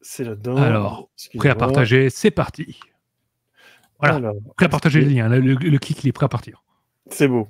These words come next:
Speaker 1: faut juste que j'ouvre le fichier actu. Les festivals, les salons, et cetera, tout, tout ce que vous aimez pour vous balader le week-end et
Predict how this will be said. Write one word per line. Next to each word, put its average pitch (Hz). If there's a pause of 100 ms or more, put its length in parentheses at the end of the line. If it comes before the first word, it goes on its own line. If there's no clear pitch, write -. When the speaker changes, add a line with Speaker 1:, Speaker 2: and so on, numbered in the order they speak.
(160)
Speaker 1:
faut 135
juste 143
que 156
j'ouvre 139
le 143
fichier -
actu. 127 (320)
Les 180
festivals, 247
les 165
salons, 170
et 160
cetera, 156
tout, -
tout -
ce -
que 143
vous 131
aimez 131
pour 123
vous 107
balader 113
le 110
week-end 131
et 104